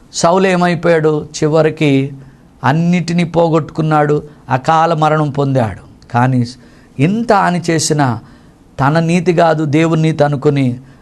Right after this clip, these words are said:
దావీదు సౌలును విడిచిపెట్టాడు, కానీ దేవుడు విడిచిపెట్టలా. ఈరోజు సౌలు వలె కాకుండా దావీదు వలె నీవు నేను ఆయన కొను-, కనికరాన్ని దయను పొందుకుని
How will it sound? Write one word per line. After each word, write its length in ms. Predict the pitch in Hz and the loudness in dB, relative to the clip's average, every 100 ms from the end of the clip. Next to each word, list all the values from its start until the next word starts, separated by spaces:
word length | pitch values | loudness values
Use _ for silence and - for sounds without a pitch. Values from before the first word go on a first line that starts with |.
| - | -4
దావీదు 560 | 127 135 151 151 147 147 | 2 2 2 2 2 0
సౌలును 480 | - 143 143 147 139 | 2 2 2 2 0
విడిచిపెట్టాడు, 800 | 135 135 131 131 123 110 92 - | -2 -2 -4 -4 -6 -6 -6 -2
కానీ 180 | 120 | -2
దేవుడు 360 | 113 135 143 135 | 2 2 2 0
విడిచిపెట్టలా. 640 | 127 127 - 120 110 95 - - - - - - | -2 -4 -6 -8 -8 -12 -16 -20 -20 -20 -18 -2
ఈరోజు 580 | 127 139 170 160 165 120 - - - _ - | 2 4 2 2 0 -2 -8 -20 -20 _ -4
సౌలు 360 | 151 165 202 | 0 2 4
వలె 220 | 190 180 | 4 2
కాకుండా 760 | 165 156 156 170 160 160 147 143 - - - - | 0 0 0 -2 -2 0 -2 -2 -10 -20 -20 -4
దావీదు 500 | 127 143 175 175 160 | 0 2 2 2 2
వలె 360 | 151 151 147 123 - - - - | 2 4 2 0 -10 -20 -14 0
నీవు 340 | 131 160 156 | 2 4 2
నేను 240 | 156 151 143 | 2 2 2
ఆయన 180 | 143 | 2
కొను-, 340 | 135 151 147 139 | 0 0 0 2
కనికరాన్ని 560 | 147 147 147 147 143 | 0 0 0 0 2
దయను 300 | 139 139 139 | 0 0 0
పొందుకుని 680 | 135 143 139 139 147 131 123 | -2 -4 -4 0 0 0 -4